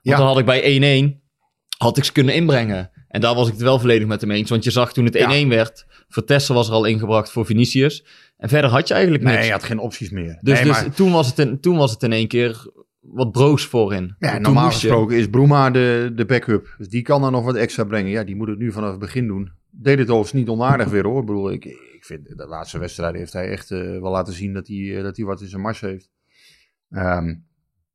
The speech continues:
Speaker 1: maar daar, ook daar, hè, er, er zijn heel veel vragen over, hè, van, goh, hoe moet dat nou dadelijk, hè? Want P S V voetbalt best wel aardig op dit moment, hè. Het lijkt erop dat deze, deze groep elkaar gevonden heeft. Vooral aan de bal ziet het er gewoon verzorgder, beter uit.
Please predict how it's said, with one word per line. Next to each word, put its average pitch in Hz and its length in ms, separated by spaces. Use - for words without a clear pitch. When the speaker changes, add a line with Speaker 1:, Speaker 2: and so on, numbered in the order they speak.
Speaker 1:
maar 127 160
daar, 127 160
ook 120 180
daar, 135 220
hè, 156 60
er, 123 260
er 117 60
zijn 117 160
heel 131 160
veel 110 100
vragen 110 380
over, 104 280
hè, 127 160
van, 104 160
goh, 113 300
hoe 127 120
moet 139 160
dat 185 120
nou 143 160
dadelijk, 92 340
hè? 147 80
Want 143 180
P - 60
S - 80
V 113 140
voetbalt 131 320
best - 180
wel 101 200
aardig 92 280
op 131 80
dit 151 120
moment, 143 320
hè. 147 80
Het 123 320
lijkt 123 220
erop 113 120
dat 104 100
deze, 107 460
deze 104 240
groep 120 260
elkaar 107 320
gevonden 143 400
heeft. 131 220
Vooral 123 260
aan 107 100
de 104 80
bal 110 260
ziet 117 180
het 101 120
er 98 60
gewoon 107 200
verzorgder, 113 480
beter 117 300
uit. 110 220